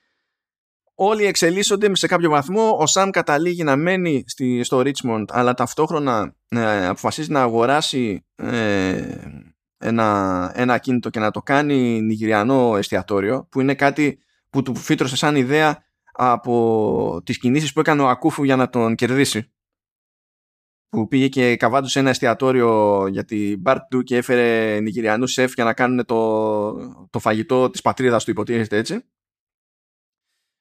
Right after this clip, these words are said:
Ε, οπότε του μείνει αυτό το πράγμα σαν κατεύθυνση.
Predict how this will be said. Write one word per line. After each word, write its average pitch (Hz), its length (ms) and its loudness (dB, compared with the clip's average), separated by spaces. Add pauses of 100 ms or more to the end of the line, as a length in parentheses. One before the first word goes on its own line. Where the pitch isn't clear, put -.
(120)
Ε, 113 840 -2 (200)
οπότε 151 360 0
του 156 160 2
μείνει 135 180 4
αυτό 120 140 2
το 107 100 -2
πράγμα 110 280 -2
σαν 110 200 -4
κατεύθυνση. 139 640 -2